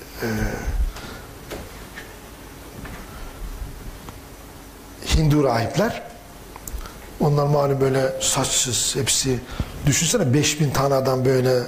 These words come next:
refleksiyon halinde, teamül halinde çok ilginç bir manzara İskender'in dikkatini çekiyor. Bu adamlar ne yapıyor?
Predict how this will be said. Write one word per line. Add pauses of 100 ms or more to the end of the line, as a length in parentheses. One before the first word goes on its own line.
(920)
refleksiyon
halinde,
teamül
halinde
çok
ilginç
bir
manzara (360)
İskender'in
dikkatini
çekiyor. (840)
Bu
adamlar
ne
yapıyor?